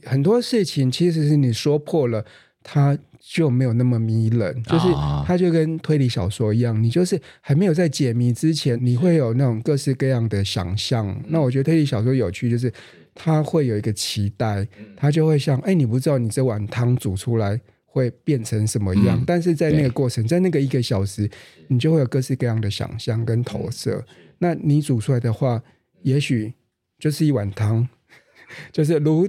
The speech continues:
Speaker 1: 就是什么，
Speaker 2: 如喝一碗汤。
Speaker 1: 嗯，真的就是一碗汤的感觉，
Speaker 2: <laughs>
Speaker 1: 对。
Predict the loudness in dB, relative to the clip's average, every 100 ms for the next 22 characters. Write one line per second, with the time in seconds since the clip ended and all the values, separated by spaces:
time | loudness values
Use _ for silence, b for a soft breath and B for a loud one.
0 | -2 -2 2 4 2 2 2 0 0 0
1 | 0 0 0 -2 -2 -2 0 2 0 0
2 | -2 0 0 2 0 2 2 2 0 0
3 | 2 2 0 -2 -2 -2 -4 -4 -6 -4
4 | -2 -2 -2